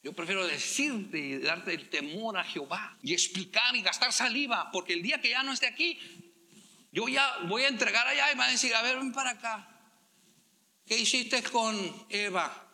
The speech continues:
"Yo con Eva". "No, ¿sabes que Jesucristo redimió a Eva?".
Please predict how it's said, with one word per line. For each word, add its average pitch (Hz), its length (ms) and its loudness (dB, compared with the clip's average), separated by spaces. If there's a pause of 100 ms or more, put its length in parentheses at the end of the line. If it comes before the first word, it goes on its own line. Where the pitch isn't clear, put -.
(120)
"Yo - 220 -12
con 185 200 -6
Eva". 180 480 -4 (300)
"No, 147 440 -4 (340)
¿sabes 190 480 0
que 143 600 -4 (220)
Jesucristo 151 680 -2
redimió 151 480 -4
a 170 80 -4
Eva?". 254 260 -8